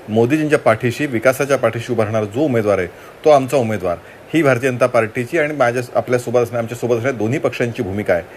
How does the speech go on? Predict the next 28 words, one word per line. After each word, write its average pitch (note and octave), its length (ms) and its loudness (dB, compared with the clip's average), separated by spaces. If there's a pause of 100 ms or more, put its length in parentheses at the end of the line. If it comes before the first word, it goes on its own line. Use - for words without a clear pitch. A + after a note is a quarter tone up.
(320)
ती F3+ 100 4
जनतेची C3+ 540 0
भूमिका A#2+ 300 2
आहे. B2 80 4
हा A#2+ 100 0
त्यातला A#2+ 200 -2
पहिला B2 320 2
मुद्दा. F2+ 260 -8 (460)
दुसरा B2 260 2
मुद्दा E3 220 4
असा D3+ 180 4
आहे E3 120 2
की F3 220 -10
शेवटी C#3 400 -2 (500)
फेज F3 240 8
वाईज C#3 200 4
महाराष्ट्रामध्ये D3 640 -2 (320)
एक - 60 -6 (120)
टप्प्यानुसार E3 580 2 (140)
इलेक्शन C3 360 -2
आहे, G#2+ 300 -2 (480)
त्यामुळे D3 320 4
मुळात D3 300 2
आमच्याकडे C#3 340 0
असं C#3 160 0
जर G#3 80 2
झालं G3 220 2
नाही G#3 160 -4